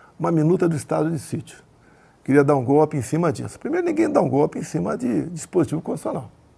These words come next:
Não existe isso aí. Agora, como é que acontece o estado de sítio?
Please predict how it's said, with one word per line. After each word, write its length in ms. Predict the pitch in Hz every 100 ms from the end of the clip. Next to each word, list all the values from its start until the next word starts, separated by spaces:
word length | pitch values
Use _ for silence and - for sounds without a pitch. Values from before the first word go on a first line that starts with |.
| _ _ _ 202
Não 100 | 151
existe 360 | 104 135 120
isso 120 | 135
aí. 160 | - 131 - - - - -
Agora, 180 | 220
como 160 | 226 277
é 60 | 262
que 320 | 226 175 123 - - _ -
acontece 600 | 156 190 160 139 175 143
o 20 |
estado 240 | 123 151 143
de 80 |
sítio? 320 | 110 120 -